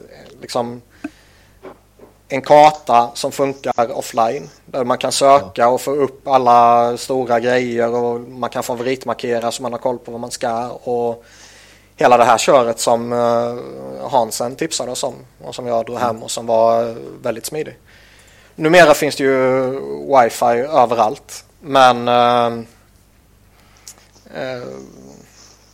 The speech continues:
Speaker 1: när man bara är ute och traskar sådär och, och liksom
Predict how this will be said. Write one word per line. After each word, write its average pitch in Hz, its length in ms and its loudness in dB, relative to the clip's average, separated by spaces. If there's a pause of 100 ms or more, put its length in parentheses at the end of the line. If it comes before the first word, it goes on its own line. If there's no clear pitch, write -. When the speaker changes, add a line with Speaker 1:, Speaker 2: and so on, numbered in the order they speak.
(960)
Speaker 1:
när 139 140 0
man 135 120 2
bara 139 180 8
är 143 40 8
ute 143 160 0
och 127 80 -4
traskar 139 360 0
sådär 127 460 4
och, 131 420 -6
och 131 80 -8
liksom 120 460 -10